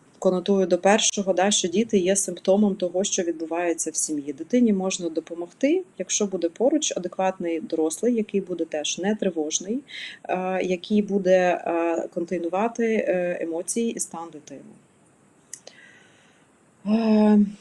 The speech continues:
Дякуємо вам всім за увагу, за ваш час, за те, що ви приділили його собі, е, і прийшли послухати нас. Е,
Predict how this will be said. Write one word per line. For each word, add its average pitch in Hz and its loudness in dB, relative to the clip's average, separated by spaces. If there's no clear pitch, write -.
Дякуємо 220 8
вам 190 2
всім 202 4
за 180 6
увагу, 165 2
за 175 0
ваш 185 2
час, 170 2
за 196 0
те, 185 0
що - -2
ви 175 -4
приділили 165 0
його 160 -4
собі, 151 -4
е, 196 -4
і 165 -6
прийшли 175 -4
послухати 170 -8
нас. 147 -4
Е, 175 -2